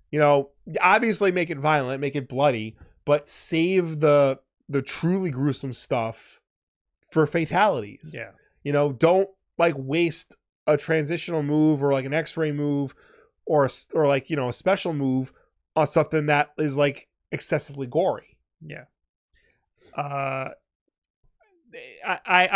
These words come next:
Speaker 2: I'm interested in it as a, uh, just technically as a fighting game.
Speaker 1: Yeah.
Speaker 2: Also,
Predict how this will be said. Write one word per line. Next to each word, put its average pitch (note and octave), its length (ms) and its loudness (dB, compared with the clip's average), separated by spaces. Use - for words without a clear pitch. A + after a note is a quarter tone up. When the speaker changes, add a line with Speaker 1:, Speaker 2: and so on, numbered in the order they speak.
Speaker 2:
I'm F#3+ 80 0
interested A#3 440 0
in D3 120 2
it C3+ 140 -2
as A#2+ 220 2
a, A2+ 40 -6
uh, B2 500 -4
just C3 260 -10
technically C3 460 -4
as A#2 120 -14
a - 40 -18
fighting B2 360 -6
game. C#3+ 300 -8
Speaker 1:
Yeah. D3 60 -4
Speaker 2:
Also, E3 580 2